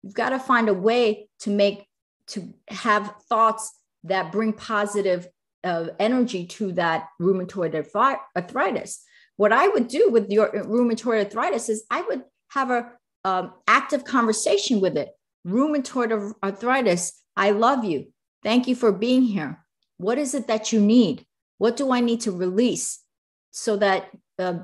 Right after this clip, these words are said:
I can get better? Because your rheumatoid arthritis is telling you that you've got to release something.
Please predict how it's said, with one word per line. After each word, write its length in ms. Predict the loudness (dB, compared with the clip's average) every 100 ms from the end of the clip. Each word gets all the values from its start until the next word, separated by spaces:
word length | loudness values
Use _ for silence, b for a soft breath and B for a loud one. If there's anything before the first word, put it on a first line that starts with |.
| -14 _ _
I 120 | 0 2
can 200 | 2 4
get 220 | 4 4
better? 460 | 2 2 0 -6 _ _ _ _ _ _ _ _ _ _ _ 2
Because 380 | 4 4 4 4
your 140 | 2
rheumatoid 520 | 2 2 0 0 0
arthritis 580 | 2 0 0 0 0 -2
is 120 | -4
telling 440 | -6 -6 -4 0 0
you 200 | 0 -4 _ _ -2
that 180 | 0 2
you've 240 | 2 4
got 140 | 4
to 80 | 4
release 420 | 4 4 2 0
something. 580 | 0 -2 -4 -8 -12 -12